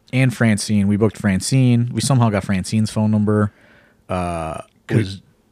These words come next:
Speaker 2: well, 'cause Dreamer was supposed to ref, and the one guy, Mike Stryker, was a huge Dreamer fan. So it was,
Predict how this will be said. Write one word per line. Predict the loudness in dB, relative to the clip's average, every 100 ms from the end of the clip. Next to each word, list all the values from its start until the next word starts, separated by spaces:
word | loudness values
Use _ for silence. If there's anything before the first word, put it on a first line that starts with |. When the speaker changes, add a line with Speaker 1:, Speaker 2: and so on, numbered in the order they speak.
| -6
Speaker 2:
well, | 0 0 0
'cause | -4
Dreamer | -2 0 2 0
was | -2
supposed | -2 -2
to | -2
ref, | 0 0 0 -4 -10 -2
and | 0
the | 2
one | 2 2 4
guy, | 4 4 2 0 -4 -2
Mike | -2 -2
Stryker, | -2 -2 0 0 -2
was | -4
a | -6
huge | -6 0 2 4 2 -2 0
Dreamer | 2 2 0
fan. | -4 -8 -8 -14
So | -6 -4 -2
it | -2
was, | -4 -6 -10